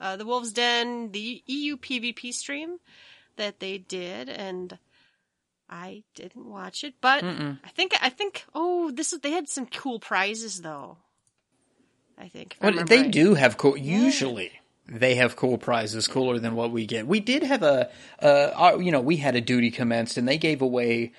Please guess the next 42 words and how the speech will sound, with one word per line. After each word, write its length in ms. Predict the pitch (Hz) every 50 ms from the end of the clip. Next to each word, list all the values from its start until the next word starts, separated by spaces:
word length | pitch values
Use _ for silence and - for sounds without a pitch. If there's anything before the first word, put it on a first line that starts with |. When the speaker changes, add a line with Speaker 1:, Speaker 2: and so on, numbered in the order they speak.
| - - _ _
Speaker 2:
uh, 280 | - 120 120 120 120 113
some 200 | - - 135 120
prizes 460 | - - 127 123 120 117 117 120 110
recently, 540 | 120 117 113 113 110 - 127 120 120 120 117
and 80 | 117 117
I 60 | 117
think 180 | 117 - 127 -
there 80 | 127
were, 80 | 117 113
like, 160 | 110 110 113
trading 400 | - - - 143 147 147 143 143
cards 500 | 135 - 143 135 135 131 127 127 120 - 127
and 100 | 120 120
stuff 280 | - - 135 120 120 127
like 180 | 123 123 -
that, 160 | - 127 117 127
which 260 | 139 - - - -
Speaker 1:
Mm. 200 | - - - -
Speaker 2:
are 160 | 135 127 120
totally 420 | - - - 127 123 143 156 160
neat. 320 | 160 175 202 196 151 135 -
I, 300 | 123 120 120 123 123 117 - -
I 160 | 117 113 117
think 220 | 113 - 127 120
they're 100 | - 123 117
fantastic. 800 | - 135 120 117 110 - - 147 139 139 - - - 113 110 -
But, 220 | - 120 110 - - - - - - - - _
you 140 | 165 180 180
know, 100 | 165 156
like, 400 | 147 143 139 135 131 - - - -
what 260 | - 139 156 180 -
was 160 | 220 214 - -
the 100 | 160 139
last 480 | 120 120 113 117 131 151 151 - -
one 200 | 156 143 139 131
that 140 | 120 120 117
they 120 | - 127
gave 240 | 117 120 117 117 107 113
away? 340 | 113 110 113 110 110 110 110
It 80 | 107
was, 340 | 101 117 117 113 113 110 -
um, 480 | 120 113 110 110 107 107 110 110 107